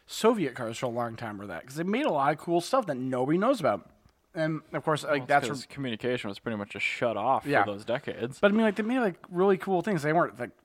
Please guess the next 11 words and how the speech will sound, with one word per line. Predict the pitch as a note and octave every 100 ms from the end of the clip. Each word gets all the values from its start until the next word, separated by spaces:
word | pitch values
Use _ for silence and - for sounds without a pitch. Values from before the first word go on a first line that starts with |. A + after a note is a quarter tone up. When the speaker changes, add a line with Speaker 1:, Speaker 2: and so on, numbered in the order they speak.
| -
Speaker 1:
performance, | A2+ B2 G2 A#2+ -
but | B2
they |
were | A2+ A2
cool. | - A3 C#2+ - _ -
Um, | B2 A#2 A2 A2+ G#2+ _ _ _ _ _ _ _ _ -
but, | F3 -
uh, | F3
yeah, | F#3 F3
really, | C3+ D#3+ A3 F3
uh, | C3+